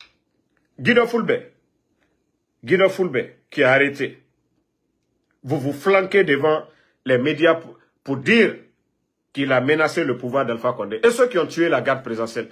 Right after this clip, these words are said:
Et ceux qui ont renversé le président Alpha Condé. Déjà, vous savez que, vous savez ce qui vous attend demain. Déjà, vous êtes conscient, quand je dis vous êtes des ingrats, le C N R D, déjà, vous êtes conscient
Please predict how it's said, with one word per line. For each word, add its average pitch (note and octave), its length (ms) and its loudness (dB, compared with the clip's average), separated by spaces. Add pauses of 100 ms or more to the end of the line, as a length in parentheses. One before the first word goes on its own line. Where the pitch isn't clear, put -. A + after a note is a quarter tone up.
(140)
Et A3 80 4
ceux B3+ 220 0
qui A3 120 0
ont F3 60 6
renversé E3+ 400 2
le C#3 120 0
président B2+ 240 -2
Alpha B2 180 -6
Condé. A2+ 320 -10 (280)
Déjà, F3 400 2
vous D3 120 -4
savez D3 320 -2
que, C3 280 -6 (1080)
vous B2 100 -12
savez F3 280 0
ce G3 100 -2
qui G3 120 -6
vous C#3+ 160 -4
attend C3+ 220 0
demain. C3+ 300 -4 (640)
Déjà, E3+ 220 4
vous D#3 180 -4
êtes C3+ 140 -4
conscient, F3+ 400 0
quand A3 140 2
je E3 120 -2
dis D3+ 100 0
vous D3 180 -2
êtes E3+ 120 2
des B2 200 -2
ingrats, E3 380 0 (160)
le D3 100 -4
C D3 140 0
N F3 180 4
R C#3+ 120 -2
D, B2 220 -8 (400)
déjà, F#3 180 4
vous D3 160 -4
êtes B2+ 120 -4
conscient D3+ 460 -4